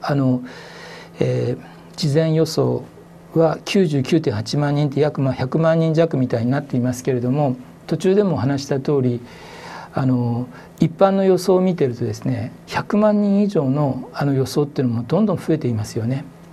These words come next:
そして僕が見た、見てる中で一番強気の予想っていうのは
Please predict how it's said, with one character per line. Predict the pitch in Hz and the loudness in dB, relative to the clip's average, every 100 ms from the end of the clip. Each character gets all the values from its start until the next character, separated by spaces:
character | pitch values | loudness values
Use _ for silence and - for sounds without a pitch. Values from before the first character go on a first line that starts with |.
| - - - | -20 -20 -10
そ | - | -4
し | |
て | - | 0
僕 | 226 233 | 0 2
が | 170 | 2
見 | 165 | 2
た、 | 170 143 | 4 2
見 | 143 170 | 2 0
て | 170 | 0
る | |
中 | 139 - 127 | 0 0 0
で | 123 123 | 0 -2
一 | 156 131 | -4 -4
番 | 190 214 | 0 0
強 | 202 208 202 | 2 2 2
気 | 202 | 2
の | |
予 | 196 | 0
想 | 196 202 | 2 2
っ | |
て | 202 | 2
い | 143 | -2
う | |
の | 117 | -2
は | 120 | -4